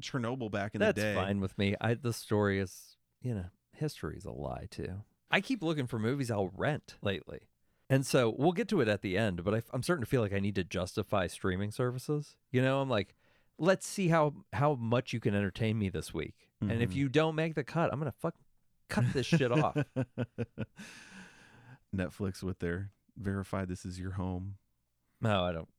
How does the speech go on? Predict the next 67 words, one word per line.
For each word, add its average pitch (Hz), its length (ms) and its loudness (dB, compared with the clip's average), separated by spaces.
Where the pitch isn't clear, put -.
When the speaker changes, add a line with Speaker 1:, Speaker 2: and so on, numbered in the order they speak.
Speaker 2:
I 143 100 2
don't 104 120 0
care 92 120 2
about 90 180 2
that 104 180 2
at, 117 180 -2
at 123 120 0
all. 131 160 4
I 135 100 4
pay 170 220 -2
for 92 200 0
everything. 80 440 -4
I 143 40 2
don't 175 100 6
have 120 140 6
anybody's 113 420 0
password 87 440 0
for 90 140 0
anything. 82 400 -4
Fuck 214 220 4
'em. 85 180 -2
Speaker 1:
I 120 60 -4
use 147 200 -2
your 151 120 -4
password 139 500 -4
for 123 80 -2
Max. 107 480 -2
Speaker 2:
<laughs> 587 220 4
I 202 200 6
know. 175 120 4
Speaker 1:
<laughs> 170 120 4
Speaker 2:
A 156 80 4
lot 190 200 8
of 190 60 2
people 139 240 0
use 113 240 0
my 107 200 2
passwords, 85 600 -2
Speaker 1:
Oh, 175 220 4
Speaker 2:
but 143 120 -2
Speaker 1:
I've 151 140 0
been 175 220 0
logged 165 280 0
out 147 200 2
ever 127 140 -2
since 131 260 -4
it 120 60 0
went 120 180 -2
to 113 80 -2
Max. 98 600 -6
I 147 120 4
read 165 320 2
that 185 160 -2
there's 160 240 -2
a 143 40 -2
Mary 135 300 -2
Tyler 135 320 -2
Moore 113 220 0
documentary 104 580 -2
on 95 140 -2
Max 95 260 -6
right 98 160 -2
now, 95 180 -4
though, 95 160 -2
that's 107 200 -8
pretty 107 240 -10
good. 123 260 -8